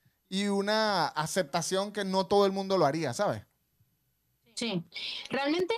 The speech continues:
Speaker 2: o sea, realmente a mí me gustaría hacer algo como eso porque siento que es como retarte, es como
Speaker 1: Sí.
Speaker 2: salirte de la caja y, y a mí me divierte un montón. O sea, esa adrenalina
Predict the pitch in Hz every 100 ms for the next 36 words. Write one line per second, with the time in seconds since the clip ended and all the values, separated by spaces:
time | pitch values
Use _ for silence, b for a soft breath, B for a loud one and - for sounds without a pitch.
0 | - 254 269 233 - - _ _ - 240
1 | 262 285 330 320 311 339 254 208 196 233
2 | 165 170 - 202 214 214 233 220 208 202
3 | 220 262 294 - 233 214 190 214 214 196
4 | 240 220 240 233 254 196 240 254 254 -
5 | 190 190 - 214 202 165 175 240 233 196
6 | - 208 175 214 202 - 262 214 190 -
7 | 226 311 b b b b b _ 240 233
8 | 220 214 202 190 214 220 220 247 214 214
9 | 202 214 233 - 240 247 226 220 208 180
10 | 214 202 226 226 233 294 302 254 208 226
11 | 240 214